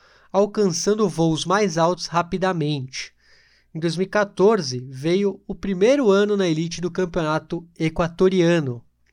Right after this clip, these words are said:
O clube, que surgiu com um plantel recheado de jogadores do povo chibuleu, hoje não é representado por ninguém mais em seu elenco.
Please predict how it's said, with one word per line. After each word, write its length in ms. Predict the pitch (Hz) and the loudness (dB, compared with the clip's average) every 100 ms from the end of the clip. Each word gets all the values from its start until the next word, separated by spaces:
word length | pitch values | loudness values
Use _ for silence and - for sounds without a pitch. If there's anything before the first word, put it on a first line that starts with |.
| _ _ _ _ _ _ _ _ | _ _ _ _ _ _ _ _
O 120 | 185 | -8
clube, 400 | 170 - 240 175 | -2 0 2 0
que 160 | 165 156 | -2 -4
surgiu 400 | - 165 147 185 | 0 2 2 0
com 100 | 160 | -2
um 60 | |
plantel 420 | 143 151 147 147 165 | -4 -4 -4 -4 -4
recheado 760 | 156 151 - 147 165 185 143 | -4 -6 -4 0 0 0 -4
de 120 | 135 | -6
jogadores 800 | 127 139 139 135 139 135 135 - _ _ _ _ _ - | -4 -4 -4 -4 -4 -4 -6 -10 _ _ _ _ _ -8
do 120 | 156 | -8
povo 300 | - 165 147 | -2 -2 0
chibuleu, 720 | 147 190 190 226 185 202 240 - _ _ _ _ | -4 -4 -4 0 2 2 -2 -16 _ _ _ _
hoje 320 | 226 233 220 | 0 2 2
não 200 | 240 247 | -2 0
é 100 | 226 | 2
representado 800 | 208 214 226 214 214 202 196 196 | 2 0 -2 -2 -2 -2 -4 -4
por 180 | 196 202 | -6 -6
ninguém 400 | 196 196 175 208 | -4 -2 -2 -2
mais 460 | 175 165 180 175 175 | -2 0 0 -2 -6
em 80 | |
seu 240 | 170 - 202 | -8 -4 -2
elenco. 600 | 214 160 139 135 - | 0 0 -2 -8 -18